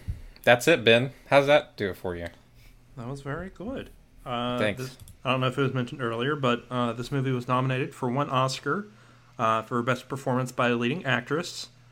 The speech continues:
Speaker 2: Uh, it didn't win. Um, let's see, what did win that year? Um, ah, Emma Stone for La La Land won it that year.
Speaker 1: Ah.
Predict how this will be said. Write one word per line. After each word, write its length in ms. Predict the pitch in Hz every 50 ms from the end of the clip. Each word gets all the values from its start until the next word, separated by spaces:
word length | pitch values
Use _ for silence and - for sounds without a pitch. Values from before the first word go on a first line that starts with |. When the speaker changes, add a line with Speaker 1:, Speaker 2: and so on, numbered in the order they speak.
| - - - - -
Speaker 2:
Uh, 420 | 120 117 113 110 110 107 107 107 - - - - - - - _ _ - - - - - -
it 100 | - 123
didn't 280 | - 131 131 143 160 156
win. 260 | 131 113 113 127 135 - - - - - - - - - _ _ _ - - - - _ -
Um, 600 | - 113 110 107 110 - - - - - - 127 131 -
let's 140 | - 143 -
see, 80 | - 120
what 160 | 120 127 120
did 160 | - - - -
win 140 | - -
that 160 | - - - -
year? 200 | - 117 127 - - - - _ _ _ - _ - - - - - - -
Um, 1120 | 117 113 113 110 107 107 50 - - - - 131 160 185 185 170 185 196 185 190 196 190 - - - - - - _ _ _ - - - - - - - - - - - - - - - - - - - - - - - _ - - -
ah, 220 | 190 196 - - - - - - - -
Emma 160 | 131 135 139
Stone 360 | 135 - - 165 147 135 127 120
for 360 | - 127 120 123 120 120 120
La 140 | 127 127 127
La 160 | 117 110 104
Land 300 | 104 107 101 101 101 104
won 140 | 117 107 98
it 80 | 98 -
that 120 | - 107 98
year. 100 | 104 113
Speaker 1:
Ah. 720 | 143 151 160 165 170 170 165 160 147 127 117 104 95 87